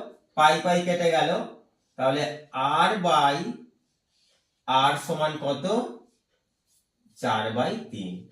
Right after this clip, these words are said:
অর্থাৎ আর মানে কি? আর হলো বৃত্তের ব্যাসার্ধ। তাহলে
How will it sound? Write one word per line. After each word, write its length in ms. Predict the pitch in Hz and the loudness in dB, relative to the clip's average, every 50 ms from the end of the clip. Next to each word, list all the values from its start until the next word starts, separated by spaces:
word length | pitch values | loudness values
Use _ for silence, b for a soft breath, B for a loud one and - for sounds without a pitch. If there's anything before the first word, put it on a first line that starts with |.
| _ _ _ _ _ - - - - - - _ _ _ _ _ - | _ _ _ _ _ -10 -10 -10 -10 -16 -20 _ _ _ _ _ 0
অর্থাৎ 520 | 131 139 143 151 - 220 220 233 233 226 - - - _ _ _ - - - - - - _ _ _ _ _ _ _ _ _ _ _ - | 2 2 4 4 6 6 6 6 6 2 -2 -8 -16 _ _ _ -20 -20 -20 -20 -20 -20 _ _ _ _ _ _ _ _ _ _ _ -2
আর 220 | - - - 185 190 208 208 | 2 2 4 4 2 0 0
মানে 180 | 208 208 214 - - | 0 0 0 -2 -2
কি? 100 | - 135 123 123 123 131 | -4 -4 -4 -2 0 2
আর 100 | 143 160 165 170 | 2 2 4 4
হলো 160 | 185 196 214 208 180 | 2 2 2 2 0
বৃত্তের 500 | 160 160 143 - - - 202 220 247 269 539 - - - - _ _ _ _ _ _ _ - | -4 -6 -8 -10 -2 4 6 8 8 8 6 4 0 -8 -16 _ _ _ _ _ _ _ -8
ব্যাসার্ধ। 560 | 110 - 165 180 190 - 247 233 226 208 175 202 214 220 - - - _ _ _ _ - | -2 2 2 2 2 2 2 0 0 0 -4 -4 -6 -6 -8 -10 -18 _ _ _ _ -6
তাহলে 200 | 156 160 170 | -4 -2 -2